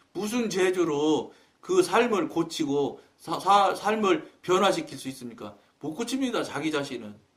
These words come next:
또 다른 사람이 또 남-, 남을 고칠 수 있느냐? 내가 또 남을 고칠 수 있느냐?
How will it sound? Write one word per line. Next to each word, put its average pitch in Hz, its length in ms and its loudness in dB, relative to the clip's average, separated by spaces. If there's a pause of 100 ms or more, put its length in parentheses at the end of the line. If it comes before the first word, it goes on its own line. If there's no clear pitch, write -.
(120)
또 226 320 2 (160)
다른 240 320 6
사람이 220 380 6
또 190 160 0
남-, 151 260 8
남을 180 320 8
고칠 180 300 -4
수 156 140 -4
있느냐? 156 420 -4 (180)
내가 190 300 4
또 175 120 2
남을 170 320 8
고칠 170 260 -2
수 - 140 -10
있느냐? 151 340 -6